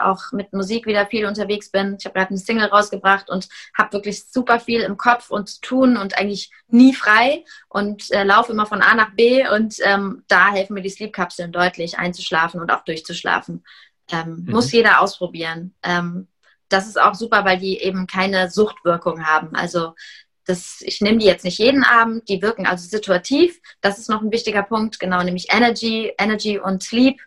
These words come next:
Speaker 1: Beide Formeln von uns wirken situativ nach dreißig bis sechzig Minuten, während die anderen wirklich über einen längeren Zeitraum eingenommen werden sollten.
Speaker 2: Mhm.
Speaker 1: Und, ähm, haben aber keine Suchtwirkung.
Speaker 2: Genau, also kein Gewöhnungseffekt quasi.
Speaker 1: Kein Gewöhnungs-,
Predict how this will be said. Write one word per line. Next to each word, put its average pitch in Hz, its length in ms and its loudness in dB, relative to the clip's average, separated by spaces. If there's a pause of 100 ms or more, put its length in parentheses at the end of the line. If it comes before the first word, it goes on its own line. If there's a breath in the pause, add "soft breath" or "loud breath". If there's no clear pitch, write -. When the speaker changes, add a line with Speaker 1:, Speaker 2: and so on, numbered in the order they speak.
(260 soft breath)
Speaker 1:
Beide 202 280 2
Formeln 196 420 2
von 190 120 -4
uns 185 240 -6
wirken 196 220 2
situativ 185 560 -2
nach 185 160 -2
dreißig 180 340 0
bis 180 120 -8
sechzig 180 320 -2
Minuten, 208 440 0
während 180 220 2
die 190 120 -2
anderen 190 440 2 (240 loud breath)
wirklich 185 320 0
über 185 80 0
einen 180 160 0
längeren 175 340 0
Zeitraum 175 480 2
eingenommen 160 480 -4
werden 160 240 -6
sollten. 143 440 -4 (720)
Speaker 2:
Mhm. 170 80 0
Speaker 1:
Und, 170 420 0
ähm, 165 440 -2 (380 soft breath)
haben 196 200 4
aber 180 180 4
keine 196 260 -6
Suchtwirkung. 175 840 -6 (720)
Speaker 2:
Genau, 143 160 4
also 131 180 4
kein 143 160 6
Gewöhnungseffekt 139 840 2 (360)
quasi. 110 260 0
Speaker 1:
Kein 202 140 2
Gewöhnungs-, 175 560 -8